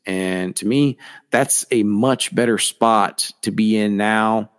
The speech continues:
than you were last season when you had the likes of Hal Neto and Robin Lopez <laughs> on the bench and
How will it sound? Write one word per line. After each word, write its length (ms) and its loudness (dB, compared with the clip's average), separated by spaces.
than 340 0
you 140 0
were 200 0
last 340 -2
season 300 -2
when 100 -4
you 220 -4
had 220 -2
the 80 0
likes 380 -4
of 220 -6
Hal 200 -6
Neto 500 -2
and 400 -6
Robin 500 -4
Lopez 840 -6
<laughs> 320 0
on 220 2
the 60 2
bench 360 -2
and 200 -6